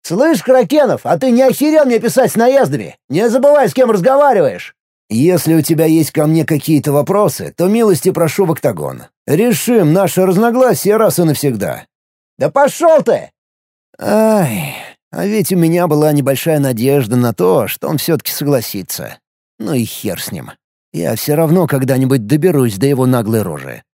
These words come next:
Хотя отказ Васильева понятен. Сейчас он аристократ, которого несправедливо преследуют простолюдины. Но после поражения в октагоне он превратится в виконта,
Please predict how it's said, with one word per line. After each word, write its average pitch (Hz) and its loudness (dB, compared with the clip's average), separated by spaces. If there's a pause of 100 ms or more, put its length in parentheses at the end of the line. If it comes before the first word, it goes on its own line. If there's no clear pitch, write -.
(460)
Хотя 131 -2
отказ 202 -4
Васильева 214 0
понятен. 202 -6 (400)
Сейчас 165 0
он 135 2
аристократ, 113 -2
которого 131 -2
несправедливо 131 0
преследуют 120 -2
простолюдины. 170 -6 (400)
Но 175 2
после 196 0
поражения 175 0
в 160 0
октагоне 147 -4
он 190 -2
превратится 139 0
в 156 0
виконта, 156 -4